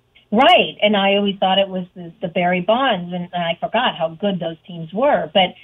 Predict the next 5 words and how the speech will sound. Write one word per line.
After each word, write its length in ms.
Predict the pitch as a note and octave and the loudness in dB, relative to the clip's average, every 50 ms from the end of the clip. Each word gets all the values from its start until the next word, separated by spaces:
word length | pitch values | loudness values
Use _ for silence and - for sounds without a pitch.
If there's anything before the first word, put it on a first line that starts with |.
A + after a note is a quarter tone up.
| - - - - | -20 -20 -12 -4
yeah, 220 | - C#4 C4+ A#3+ G3+ | 0 2 4 4 2
there's 280 | F#3 G#3 G3+ G3+ G3+ G3 G3+ _ _ - | 0 -2 -4 -4 -4 -6 -10 _ _ -10
two 500 | - D4+ D#4 D4+ D4 C#4+ C#4+ C#4 C#4 C4+ _ _ _ _ _ _ _ - | -6 -4 -2 -2 -2 -2 -2 -4 -6 -10 _ _ _ _ _ _ _ -12
super 240 | B3+ A3 A3+ A#3 | -12 -8 -6 -4
disruptors. 680 | G#3+ G3+ G#3 G#3 - A3 A3 G#3+ G#3+ - - E3+ - _ | -4 -4 -4 -4 0 2 2 2 2 -2 -20 -20 -20 _